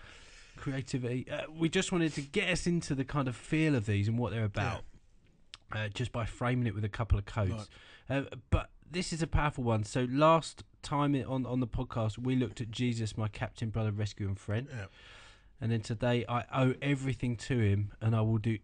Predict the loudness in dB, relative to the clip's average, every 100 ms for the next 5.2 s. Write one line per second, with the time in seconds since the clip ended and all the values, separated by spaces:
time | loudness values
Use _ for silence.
0 | -2 0 0 -2 -4 -4 0 2 2 0
1 | -2 -2 -2 -4 -8 -6 -2 -2 -2 -2
2 | -2 0 0 -2 0 -2 -2 -8 -2 0
3 | 2 2 0 -4 -4 -8 -10 -10 -10 -6
4 | -4 -2 -2 0 0 0 -2 -8 0 4
5 | 4 2